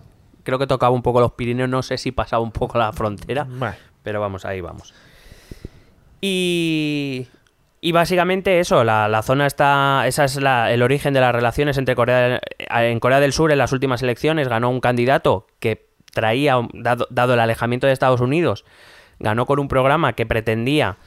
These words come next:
Speaker 1: llevar a cabo una relación más cordial con Corea del Norte, es decir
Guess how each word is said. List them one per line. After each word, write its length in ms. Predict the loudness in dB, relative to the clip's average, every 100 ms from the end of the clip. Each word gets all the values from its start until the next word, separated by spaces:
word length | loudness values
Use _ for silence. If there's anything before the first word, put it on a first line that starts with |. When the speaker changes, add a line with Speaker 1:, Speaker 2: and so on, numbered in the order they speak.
| -20 -8
Speaker 1:
llevar 300 | -2 0 0
a 80 |
cabo 440 | 0 2 2 0 -4
una 440 | -6 -2 0 0 0
relación 460 | 0 0 0 0
más 200 | 0 -2
cordial 400 | 0 0 2 0
con 160 | 0 0
Corea 260 | 0 2
del 180 | 2 0
Norte, 380 | 0 0 -2 -2
es 60 | -2
decir 460 | -2 -2 -2 -6